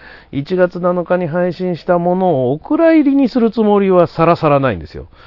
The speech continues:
で、いつか配信しなきゃいけないと思って、今ここに来てしまったわけですね。だから、二、三のもうほとんど四月だから三ヶ月、ワンクール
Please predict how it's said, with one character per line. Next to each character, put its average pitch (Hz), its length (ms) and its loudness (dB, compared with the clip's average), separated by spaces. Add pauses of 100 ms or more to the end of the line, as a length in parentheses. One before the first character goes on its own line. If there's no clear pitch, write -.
(380)
で、 202 180 -4
い 262 80 -6
つ - 160 -20
か - 280 -4
配 156 260 0
信 156 180 -4
し 160 120 -8
な 160 100 -2
き 151 80 -6
ゃ - 20 -2
い 117 60 -6
け 131 80 -8
な 131 140 -4
い 127 80 -6
と 113 80 -8
思 104 160 -8
っ - 20 -14
て、 - 340 -14 (120)
今 107 260 -8
こ - 200 -16
こ 95 280 -10
に 95 140 -12
来 - 100 -20
て 127 140 -8
し - 100 -14
ま 85 120 -12
っ 76 40 -14
た - 160 -18
わ 76 80 -12
け 67 80 -16
で 65 60 -20
す - 60 -20
ね。 135 200 -12 (640)
だ 135 80 -4
か 110 100 -4
ら、 90 680 -6 (160)
二、 107 320 -6
三 95 480 -6
の 85 120 -14
も 95 440 -8
う - 20 -16
ほ 87 160 -16
と 135 180 -4
ん 117 60 -4
ど 90 80 -10
四 90 140 -14
月 98 220 -10
だ 95 100 -10
か 82 100 -14
ら 101 80 -16
三 117 320 -8
ヶ 123 140 -6
月、 80 260 -12 (140)
ワ 104 180 -4
ン 117 120 -6
ク 110 220 -8
ー 90 40 -10
ル 82 240 -16